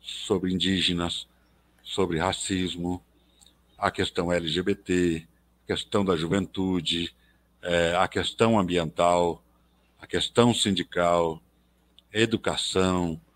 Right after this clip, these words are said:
saúde, é, mobilidade urbana e transporte, segurança pública, energia, são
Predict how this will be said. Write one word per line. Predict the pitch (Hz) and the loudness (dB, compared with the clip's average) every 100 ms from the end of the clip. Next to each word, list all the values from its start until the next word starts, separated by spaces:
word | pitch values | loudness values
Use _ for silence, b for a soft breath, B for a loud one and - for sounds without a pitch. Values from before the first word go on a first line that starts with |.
| _ _ | _ _
saúde, | - 117 113 95 95 92 92 80 85 82 - b b _ | -2 4 6 6 4 0 -2 -2 -2 -4 -8 b b _
é, | 95 90 87 85 85 85 - | -2 2 4 4 2 -2 -6
mobilidade | 98 120 120 110 107 92 101 98 90 | 2 4 4 4 2 2 2 2 0
urbana | 82 90 95 90 | -2 0 0 0
e | |
transporte, | 82 85 78 - 90 92 90 - - 85 80 b b _ _ _ _ _ _ _ _ _ - - - | -4 -6 -6 -4 2 4 4 2 0 0 -6 b b _ _ _ _ _ _ _ _ _ -20 -20 -6
segurança | - 123 110 110 107 82 | 0 2 4 4 4 -2
pública, | - 90 92 87 82 80 85 80 - - | -4 0 2 0 -4 -4 -4 -4 -8 -8
energia, | 98 110 95 - 113 110 107 95 87 82 B B B B _ _ - 98 - | 0 2 4 4 4 4 4 4 2 -2 B B B B _ _ -14 -12 -4
são | 143 175 | 0 0